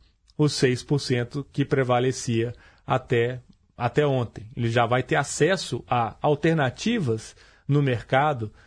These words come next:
que rendem vinte, no meu exemplo extremo, tá? Então, isso significa o quê? Que o produto que você comprou, infelizmente, ele ficou menos atraente,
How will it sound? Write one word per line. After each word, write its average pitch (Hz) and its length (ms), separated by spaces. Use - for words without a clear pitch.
que 170 140
rendem 131 720
vinte, 123 540
no 117 120
meu 117 180
exemplo 107 540
extremo, 110 560
tá? 110 160
Então, 170 120
isso 170 120
significa 165 480
o 160 40
quê? 120 200
Que 131 180
o 127 60
produto 151 420
que - 100
você 143 340
comprou, 151 520
infelizmente, 131 560
ele 143 80
ficou 147 300
menos 135 300
atraente, 139 680